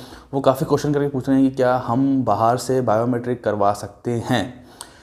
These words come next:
उससे कोई बैड इम्पैक्ट थोड़ी पड़ेगा। तो गाइस, कनाडा के जो इमिग्रेशन डिपार्टमेंट है उन्होंने खुद ने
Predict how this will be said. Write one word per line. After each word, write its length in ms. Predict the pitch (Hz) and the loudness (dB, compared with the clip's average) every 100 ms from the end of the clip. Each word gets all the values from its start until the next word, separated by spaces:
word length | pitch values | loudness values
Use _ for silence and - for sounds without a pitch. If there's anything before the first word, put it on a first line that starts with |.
| - _ _ _ - | -20 _ _ _ -8
उससे 280 | - 139 135 | 0 4 4
कोई 480 | 127 127 127 127 - | 4 4 4 2 2
बैड 280 | 113 117 117 | 2 4 4
इम्पैक्ट 440 | 123 110 - - | 2 0 0 0
थोड़ी 160 | 110 107 | -2 0
पड़ेगा। 320 | 101 95 101 | -2 -2 -4
तो 120 | 117 | 0
गाइस, 220 | 120 120 | 0 0
कनाडा 480 | 120 110 117 120 120 | 0 0 2 2 2
के 180 | 120 123 | 2 -2
जो 220 | 117 113 | 0 0
इमिग्रेशन 400 | 113 113 117 123 | 0 -2 -2 -2
डिपार्टमेंट 600 | 113 107 110 110 110 113 | 0 0 0 -2 -2 -2
है 140 | 113 104 | -2 -2
उन्होंने 260 | 113 113 | -2 -2
खुद 180 | 110 120 | -2 2
ने 220 | 131 135 | 4 4